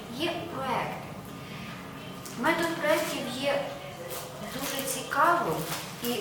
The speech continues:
активно розвиваючим, е, саме в напрямку методичної роботи, творчої роботи, творчих здібностей викладачів, педагогів, майстрів і безпосередньо і учнів навчального закладу. Всі ви знаєте,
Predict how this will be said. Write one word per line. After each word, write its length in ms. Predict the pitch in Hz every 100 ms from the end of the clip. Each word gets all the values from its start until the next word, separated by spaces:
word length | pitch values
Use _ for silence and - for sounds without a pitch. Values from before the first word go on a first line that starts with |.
| 220
активно 460 | - - 294 269 247
розвиваючим, 1000 | 240 214 220 240 262 294 302 - 196 175
е, 560 | - - 196 190 185 - -
саме 220 | 226 233 208 202
в 40 |
напрямку 640 | 220 247 240 220 214 208
методичної 720 | 202 202 202 254 285 - 240 226
роботи, 480 | 220 214 214 208 196 190 - -
творчої 520 | 208 262 285 285 240
роботи, 440 | 233 220 226 220 208
творчих 400 | 214 220 220 208 196
здібностей 520 | 233 262 214 190 196 180
викладачів, 640 | 175 180 185 185 262 302 311 208
педагогів, 560 | 202 196 226 277 240 202
майстрів 400 | 196 220 262 320 320 - - -
і 40 |
безпосередньо 760 | 247 269 262 - 302 320 277 285 285
і 20 | 269 233 190
учнів 280 | - 175 170
навчального 540 | 180 190 208 202 196 185
закладу. 460 | - 151 - - - - - - -
Всі 180 | - 349
ви 120 | 349 359
знаєте, 360 | 247 208 160